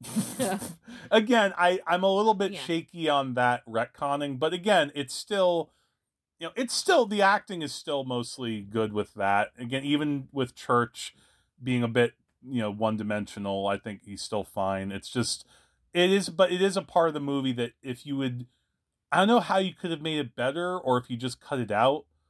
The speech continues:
Speaker 1: You know, because again, we have so much already there with Harry, we have so much there with M J and Eddie Brock,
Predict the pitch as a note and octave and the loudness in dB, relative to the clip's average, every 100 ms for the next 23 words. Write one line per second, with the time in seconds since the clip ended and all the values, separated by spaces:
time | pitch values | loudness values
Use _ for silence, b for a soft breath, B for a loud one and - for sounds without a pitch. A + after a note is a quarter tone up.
0 | _ _ _ D3+ C#3+ C3+ F3+ F#3+ A3+ F3 | _ _ _ -4 -2 0 0 2 2 4
1 | E3+ C#3 - G3 G#3+ F3+ E3+ E3+ D3 D3 | 2 0 0 0 4 2 2 0 2 2
2 | D#3+ D3+ D3 C#3+ - B2+ B2 A#2+ A#2+ A#2 | 0 0 0 0 -2 -2 0 0 -2 0
3 | A#2 A#2 - C3 C3+ C3 - C3 A#2 - | 0 0 -2 -2 0 -2 -2 0 0 -2
4 | A#2 A#2 A#2 B2 A#2 A2+ A2 G#2+ G#2 G2+ | -2 -2 0 2 2 2 0 -2 -6 -6
5 | A2 G2+ G#2 G2+ G2+ - | -6 -4 2 4 2 -2